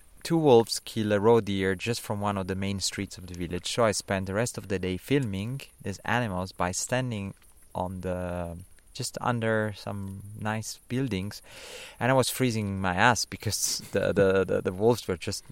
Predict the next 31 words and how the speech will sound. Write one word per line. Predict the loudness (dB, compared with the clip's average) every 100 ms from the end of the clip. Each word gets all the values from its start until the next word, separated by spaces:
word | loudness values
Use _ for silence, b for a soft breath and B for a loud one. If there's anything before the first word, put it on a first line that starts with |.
| -14
not | -4 0 0 0
returning | 0 2 2 2 -2
to | 0
their, | 2 2 0
to | -2
their | -2 -2
prey. | -2 4 4 4 -2 B B B B B -4
And | -2 0
there |
was | 0 0
an | 2
old | 2 4
lady | 2 2 2 -2 -4 -10 -20 -18 2
watching | 4 4 2
me | -2 -2
from | -2 -2
the |
window, | -2 -2 -2
and | -4
she | -4
got | 0 0
all | 2 -2
concerned | 0 -4 -4 -2 0 0
about | -2 -4
me | -4 -4
getting | -4 -4
cold. | -4 -2 -2 -4
So | -2 0
eventually | 0 -4 -6
she | -6 -6
sent | -2 -4 -4